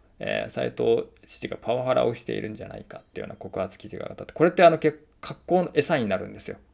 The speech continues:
オールドメディア側からしたら。あ、じゃあ、今回そのオールドメディア側からしたらジャーナリズムっていうのがあるので、えー、こ-、このパワハラを、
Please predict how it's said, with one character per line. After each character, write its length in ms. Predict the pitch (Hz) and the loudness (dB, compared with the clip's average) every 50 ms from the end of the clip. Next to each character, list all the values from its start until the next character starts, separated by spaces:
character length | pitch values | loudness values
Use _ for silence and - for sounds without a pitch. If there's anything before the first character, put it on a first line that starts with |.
| _ - | _ -2
オ 120 | - 110 | 2 4
ー 40 | 110 | 4
ル 60 | 110 110 | 4 4
ド 60 | 104 | 2
メ 140 | 104 104 101 | 0 0 0
デ 80 | 104 | 0
ィ 60 | 98 | -2
ア 60 | 98 92 | -2 0
側 160 | - 95 92 | -2 -4 -2
か 120 | - 101 | -2 -4
ら 80 | - - | -6 -6
し 80 | - | -8
た 100 | - - | -12 -14
ら。 120 | - - - _ _ _ - - | -14 -14 -18 _ _ _ -6 0
あ、 180 | 123 123 120 | 2 2 2
じ 100 | - 190 | 4 4
ゃ 100 | 196 165 | 6 6
あ、 180 | 107 - - - - - _ _ _ | 6 4 0 -8 -20 -20 _ _ _
今 140 | - 156 147 | -2 0 2
回 160 | - 110 107 | 2 2 0
そ 100 | 107 110 | 2 -2
の 140 | 107 - - | -4 0 2
オ 80 | 127 131 | 4 4
ー 20 | 131 | 6
ル 40 | 135 | 4
ド 60 | 135 | 4
メ 140 | 131 135 135 | 2 2 2
デ 80 | 131 135 | 4 4
ィ 60 | 131 | 4
ア 60 | 131 | 4
側 180 | 131 135 131 131 | 4 2 0 2
か 80 | - 139 | 0 -2
ら 60 | 156 | -2
し 20 | |
た 80 | - 147 | 0 -2
ら 100 | 113 104 | -2 0
ジ 120 | 101 131 | 2 2
ャ 60 | 135 147 | 2 4
ー 20 | |
ナ 120 | 160 156 | 4 4
リ 120 | 156 160 156 | 4 4 2
ズ 100 | 156 107 | 2 -2
ム 120 | 98 95 | -6 -6
っ 20 | 98 | -8
て 160 | - - 98 | -6 -6 -4
い 20 | |
う 20 | 95 | -4
の 80 | 95 | -2
が 100 | 101 104 | 0 0
あ 40 | 110 | 0
る 100 | 113 104 | 0 -2
の 120 | 92 - | -6 -6
で、 380 | - 110 110 104 98 98 - - _ _ - _ _ - | -2 0 0 0 0 -2 -4 -8 _ _ -20 _ _ -10
え 680 | - 104 101 98 104 104 104 104 104 107 113 - - - | -6 -4 -4 -2 -2 -4 -4 -4 -4 -4 -6 -6 -8 -12
ー、 100 | - - | -10 -4
こ-、 220 | - 120 123 - - | 0 0 0 0 0
こ 120 | - 127 | 0 0
の 100 | 123 117 | 0 0
パ 140 | - - 120 | 0 2 2
ワ 120 | 123 123 | 2 4
ハ 120 | 120 127 120 | 4 4 6
ラ 120 | 120 123 | 6 8
を、 320 | 156 170 151 110 - - | 8 8 8 6 4 0